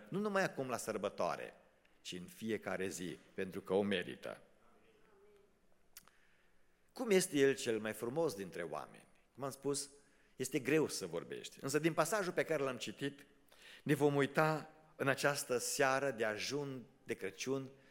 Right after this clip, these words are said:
sau de nașterea Domnului la trei adevăruri, la trei gânduri profunde și, bineînțeles, fiecare sprijinit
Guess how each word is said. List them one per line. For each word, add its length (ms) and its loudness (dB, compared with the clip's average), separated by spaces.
sau 140 -10
de 100 -10
nașterea 480 -4
Domnului 520 -2
la 260 0
trei 540 0
adevăruri, 800 0
la 100 -4
trei 280 0
gânduri 400 -4
profunde 680 -2
și, 140 -10
bineînțeles, 600 -4
fiecare 680 2
sprijinit 680 -4